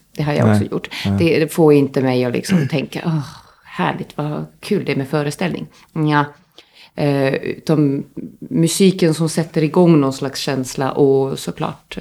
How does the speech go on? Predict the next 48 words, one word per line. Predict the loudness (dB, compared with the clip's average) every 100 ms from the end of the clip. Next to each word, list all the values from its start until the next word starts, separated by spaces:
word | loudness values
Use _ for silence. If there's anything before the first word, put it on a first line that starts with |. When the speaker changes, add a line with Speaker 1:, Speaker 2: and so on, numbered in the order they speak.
| -12
Speaker 1:
eh, | -14 -16 -20 _ _ _ _ _
eh, | -12 -10 -10 -2
eller | 0 0
rytmen. | -2 -4 -8 -12 -14 _ _ _ _ _ _ _
Speaker 2:
Men | -4 0
det |
gör | 0 2
även | 0 0 0 0
den | -2 -2 -4
musiken | -4 -4 -6 -6
som | -4 -2
ni |
har | 2 2 0
i, | -2 -6 -10
i | -6 -2
Versus, | 2 2 2 0 -2 0 0
Speaker 1:
Helt | 0 0
Speaker 2:
eller? | -2
Speaker 1:
klart. | -6 -8 -14 -6
Speaker 2:
Och | -2
det |
är |
inte | -2 0
Speaker 1:
Ja. |
Speaker 2:
bara | 2 4 2 -2 -10 _ _
balletter | -10 0 0 0 -4 _ -2 -2 0 -2 -2
med | 0 0 0
en | -2
Speaker 1:
Nej. | 0
Speaker 2:
lång | -2 -4
story | -2 0 0 0
på | -2
fyra | -2 0 0
timmar, | 2 2 0
som | -2 -6
ni |
säger, | -2 -2 -4 -6
utan | -10 -4 0
Speaker 1:
Nej. | 2 0
Speaker 2:
det |
är | -4 -14 _ _ _ _ _
Speaker 1:
Nej, | -8 -6 -6 -4
det | -2
finns | 0 0 2
ju, | 2 2
det | 0
finns | -2 -4
ju | -6